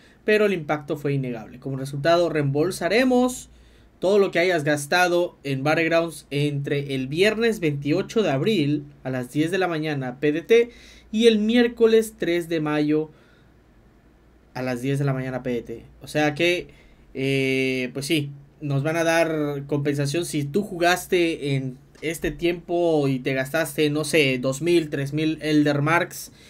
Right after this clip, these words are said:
te las van a devolver, te las van a reembolsar, pero, eh, hay que esperar, ¿ok? De hecho, aquí lo dice, "Esto incluye energía, Elder Marks y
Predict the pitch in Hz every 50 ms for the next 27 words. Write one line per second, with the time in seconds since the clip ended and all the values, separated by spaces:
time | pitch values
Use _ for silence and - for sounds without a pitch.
0 | - - - - - - 160 147 135 123 147 151 151 147 135 131 123 127 139 170
1 | 196 208 214 208 - - 135 131 127 151 147 151 151 139 139 135 131 147 165 175
2 | - 247 247 240 240 - - - - - - - - - - 220 220 220 214 220
3 | 220 220 214 220 160 160 151 151 147 151 147 147 147 147 143 139 139 143 - -
4 | - _ _ _ _ _ _ _ _ _ _ _ - - _ - - - _ -
5 | 165 165 175 165 139 - 156 120 113 - - - - - 190 202 208 208 208 -
6 | - - - - - - - - - _ - - _ - - - 135 139 151 151
7 | 147 151 143 147 156 151 156 170 190 196 214 196 185 180 - 175 156 143 180 185
8 | 185 180 180 170 156 139 139 139 143 185 185 180 180 180 180 - 160 151 147 151
9 | 147 143 147 165 175 180 180 - - - - 196 190 196 202 202 196 -